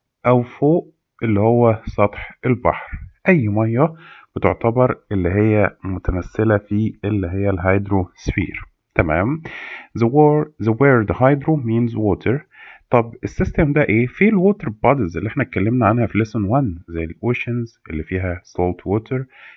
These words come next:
الف-، السيز برضه سولت ووتر، ريفرز فريش ووتر، وكمان الجراوند ووتر اللي هو بيمشي في، آه، طبق، يعني موجود تحت سطح الأرض لو تفتكروا. آدي الووتر بوديز اللي هي الأوشنز والليك،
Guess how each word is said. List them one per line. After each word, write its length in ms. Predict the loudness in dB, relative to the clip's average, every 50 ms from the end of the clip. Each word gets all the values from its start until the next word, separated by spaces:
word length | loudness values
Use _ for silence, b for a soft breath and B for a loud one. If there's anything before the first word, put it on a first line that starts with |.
| B B -12
الف-، 360 | -12 -12 -12 _ _ _ -16
السيز 500 | -16 -16 _ -8 -4 -2 -2 -2 -2 -4
برضه 460 | -6 -2 0 0 0 0 -2 -6 -10
سولت 520 | -10 _ -8 -6 -4 -4 -4 -4 -6 -6 -6
ووتر، 320 | -6 -6 -6 -8 -8 -8 -8 _ -4
ريفرز 520 | -2 0 0 0 0 -2 -2 -4 -6 -10 -16 -16 -8
فريش 300 | -6 -6 -4 -6 -6 -4
ووتر، 360 | -2 -2 -2 -2 -4 -6 -6 -6 _ -4
وكمان 480 | -2 -2 -2 -4 -8 -8 -6 -4 -4 -4
الجراوند 520 | -6 -6 -2 0 2 2 2 0 -2 -2
ووتر 360 | -2 -2 -2 0 -2 -2 -2 B B B B B B B -4
اللي 180 | -4 -2 2
هو 120 | 2 2 2
بيمشي 580 | 2 0 -4 -4 -4 -2 -2 -2 -4 -4 -8 -14 -14 -14
في، 340 | -10 -6 -4 -2 -2 -2 -4 -6 -12 -12
آه، 500 | -10 -10 -8 -8 -8 -8 -8 -8 -10 -12 _
طبق، 200 | -6 -4 -4 -2 -2 -4 -6 -6
يعني 320 | -4 -2 0 0 0 -2 -2
موجود 300 | -6 -6 -6 -6 -8 -6
تحت 260 | -6 -8 -10 -10 -10
سطح 220 | -10 -10 -8 -8
الأرض 320 | -10 -4 -2 -2 -2 -2 -4
لو 80 | -6
تفتكروا. 500 | -6 -8 -10 _ -10 -8 -6 -2 -4 -4 -4 -6 B B B B B B
آدي 180 | -8 -6 -6 -6
الووتر 380 | -6 -4 -4 -4 -4 -4 -10 -14 _ -2
بوديز 340 | -2 0 0 0 -2 -2 -6
اللي 260 | -10 -10 -12 -10 -8
هي 40 | -8
الأوشنز 720 | -8 -8 -8 -6 -6 -6 -6 -6 -6 -4 -4 -6 -6 -6 -8
والليك، 460 | -6 -6 -6 -4 -2 -2 -2 -2